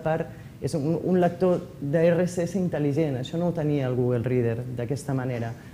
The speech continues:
El que fa és analitzar el que tu has anat llegint per recomanar-te el que et tocarà llegir després. O sigui, diu, tu que sempre quan obres això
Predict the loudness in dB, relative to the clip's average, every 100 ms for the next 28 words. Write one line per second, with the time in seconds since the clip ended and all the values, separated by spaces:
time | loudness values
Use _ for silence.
0 | -6 -2 -2 0 0 0 -6 -6 -2 2
1 | 2 2 2 2 2 0 0 2 2 2
2 | -2 0 2 4 4 2 0 -4 -14 -12
3 | 0 2 2 0 0 2 0 0 -2 -2
4 | -2 -2 0 0 0 0 0 -2 -2 0
5 | 0 -4 -14 -8 -6 -2 0 2 2 2
6 | 4 4 2 0 0 0 2 2 2 2
7 | 2 2 2 2 0 -2 2 2